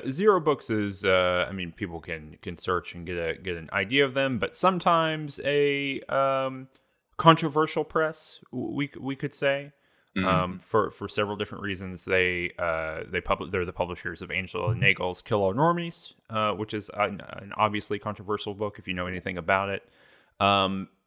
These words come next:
Speaker 1: and I would say, just, just based on some, you know, general ideas about it, that, um, I, I don't get the sense that Zero as a publisher have a very strong, uh, editorial hand.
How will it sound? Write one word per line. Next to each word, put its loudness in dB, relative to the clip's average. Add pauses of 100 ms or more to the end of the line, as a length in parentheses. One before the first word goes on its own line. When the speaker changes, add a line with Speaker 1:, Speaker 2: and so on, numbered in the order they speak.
(100)
Speaker 1:
and 6
I 12
would 0
say, 6 (140)
just, -2
just -6 (200)
based 6
on 0
some, -12
you -12
know, -8
general 4
ideas 0
about 2
it, -2 (380)
that, 8
um, 0 (360)
I, 4
I 6
don't 6
get -4
the -2
sense 2
that 2 (120)
Zero 6
as 4
a 0
publisher -2
have 4
a 2
very -2
strong, -4 (160)
uh, 0 (100)
editorial 0
hand. -6